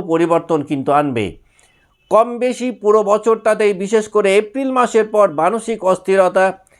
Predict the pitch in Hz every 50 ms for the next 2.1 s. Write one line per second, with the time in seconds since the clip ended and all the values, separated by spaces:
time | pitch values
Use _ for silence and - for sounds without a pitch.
0 | _ - 117 120 123 127 120 - - 220 214 220 - 226 214 214 202 185 185 180
1 | 190 180 180 180 175 151 156 180 175 156 202 196 180 - 185 165 185 170 175 170
2 | 170 175